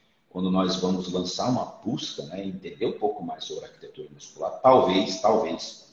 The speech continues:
nos depararemos, né, depararemos necessariamente com um desses dois músculos em primeiro lugar. E aí o que acontece? Nós costumamos extrapolar relações que muitas vezes, e futuramente talvez isso seja evidenciado,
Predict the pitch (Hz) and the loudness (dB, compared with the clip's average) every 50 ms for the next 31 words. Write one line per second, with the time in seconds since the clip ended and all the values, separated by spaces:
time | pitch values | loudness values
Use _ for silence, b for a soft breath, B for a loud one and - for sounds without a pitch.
0 | b b b b b _ 92 90 - 101 - - - 98 107 98 - - - 95 | b b b b b _ -10 -4 0 0 2 4 6 6 8 6 6 6 2 2
1 | 92 - - 87 92 - - - - - 92 - - - 92 - - - 95 90 | 0 0 -2 -2 -2 -2 -4 -6 -8 -8 -8 -10 -6 -8 -6 -2 2 4 4 4
2 | 92 87 90 90 92 90 - - 90 - - - - 101 - - 85 - 95 - | 4 2 0 -2 -4 -6 -8 -8 -10 -8 -8 -4 -4 -2 -2 -2 -4 -8 -12 -14
3 | - - - 101 107 107 - - _ _ _ _ _ _ _ _ _ _ _ _ | -16 -14 -8 -8 -8 -8 -10 -14 _ _ _ _ _ _ _ _ _ _ _ _
4 | _ 123 139 151 139 - - 113 92 92 101 104 95 92 87 87 87 92 - - | _ 0 4 6 6 4 4 2 2 4 6 6 6 6 4 2 2 0 0 -2
5 | 95 95 95 98 95 98 98 95 87 85 85 85 - - - - 90 87 - - | -2 -2 0 0 0 0 0 2 2 2 2 2 0 0 0 0 0 -2 -2 -4
6 | - - - - - _ _ _ b b b b b b b b b b b b | -8 -14 -18 -20 -20 _ _ _ b b b b b b b b b b b b
7 | _ - 117 123 113 120 117 - - - 135 139 147 - - - - - - - | _ 4 6 8 8 8 8 6 4 4 4 2 2 4 4 2 4 2 0 -2
8 | 87 87 87 - - 104 - - - 92 90 101 110 - 90 90 - - - - | -4 -4 -4 -4 -4 -6 -6 -4 -2 0 0 0 0 0 -2 -4 -6 -6 -4 -2
9 | 95 - - - 92 85 90 92 95 - - 147 147 135 110 - - - - - | -2 -4 0 0 2 2 2 2 0 0 0 0 2 2 2 2 0 0 -2 0
10 | 104 131 131 - - - - - - - - _ _ _ _ _ _ _ _ _ | 2 2 2 2 0 -4 -6 -10 -12 -18 -20 _ _ _ _ _ _ _ _ _
11 | _ _ - - - - 131 117 110 131 127 - - - - 73 - 76 82 107 | _ _ -18 -6 6 8 8 10 10 8 6 6 4 2 2 0 -2 0 4 4
12 | 143 - - - - 73 - 73 - 85 82 - 80 78 69 73 78 95 - - | 4 4 4 2 -2 -4 -6 -6 -6 -8 -6 -4 -2 -2 0 0 -2 -2 -4 -2
13 | 92 80 73 71 73 78 76 - - - - - - 80 73 69 71 71 76 69 | -4 -4 -4 -4 -6 -8 -10 -10 -12 -14 -12 -12 -12 -12 -12 -14 -14 -16 -18 -20
14 | - - - - - - - 73 76 104 135 - - - | -18 -14 -12 -10 -10 -8 -4 -2 -2 -2 -2 -4 -8 -14